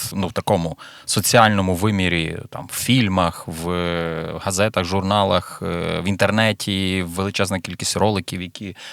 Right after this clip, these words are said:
розвінчують, е, Біблію і так далі. Насправді, е, довіра до Біблії, тобто на поверхневий такий погляд, так, є такий дуже,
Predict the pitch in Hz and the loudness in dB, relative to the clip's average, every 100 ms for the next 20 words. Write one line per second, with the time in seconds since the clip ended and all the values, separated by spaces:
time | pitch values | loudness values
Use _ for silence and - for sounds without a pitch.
0 | - 104 95 87 110 - 101 95 95 - | -8 -4 -2 0 0 0 0 0 -2 -6
1 | - 90 90 92 90 92 - 78 78 - | -6 -6 -4 -6 -4 -2 -2 -4 -6 -8
2 | - - - - 123 - 180 165 131 110 | -16 -16 -2 2 4 6 6 6 4 4
3 | - - 104 101 98 92 90 98 107 104 | 2 -6 -2 0 2 2 0 -2 -2 2
4 | 151 131 107 104 175 147 107 92 85 - | 6 6 4 0 0 2 4 2 0 -6
5 | _ - 110 - 92 104 95 _ _ _ | _ -8 -8 -2 2 4 4 _ _ _
6 | - 101 98 - 120 175 196 101 - - | 0 4 4 4 4 6 4 0 -2 -6
7 | - 101 78 80 - - 107 123 - - | -2 0 0 -4 -10 -2 0 0 -4 -20
8 | - - 98 - - 92 85 98 87 82 | -20 -4 -2 -2 -4 -6 -4 -4 -4 -6